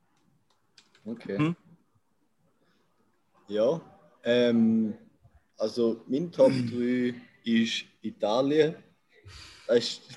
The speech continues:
Speaker 1: die Mannschaft, die ich eigentlich am meisten zutraue, aber nicht am meisten will, dass sie gewinnen. Ähm, <laughs>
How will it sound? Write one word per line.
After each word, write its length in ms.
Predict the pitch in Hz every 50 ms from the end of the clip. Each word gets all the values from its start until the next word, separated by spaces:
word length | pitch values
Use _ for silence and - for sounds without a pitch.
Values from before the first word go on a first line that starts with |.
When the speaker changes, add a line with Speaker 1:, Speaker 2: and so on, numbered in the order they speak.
| - - -
Speaker 1:
die 140 | 156 147 -
Mannschaft, 880 | 120 117 123 135 139 143 143 - - _ _ - - - 147 143 - -
die 200 | 135 131 117 143
ich 140 | 139 139 135
eigentlich 220 | 120 123 120 120
am 80 | 120 104
meisten 400 | 98 110 120 120 - - 113 113
zutraue, 580 | - 131 139 143 143 - 131 131 131 135 127
aber 180 | - 117 110 120
nicht 200 | 123 127 123 131
am 100 | 120 113
meisten 340 | 110 113 113 110 - - 107
will, 140 | 113 127 143
dass 180 | 143 - 135 -
sie 60 | -
gewinnen. 360 | - 131 135 131 139 143 143 - - - - - - - - - - _ - - _ _ -
Ähm, 360 | 113 113 117 120 113 - - - -
<laughs> 300 | 185 165 - - 196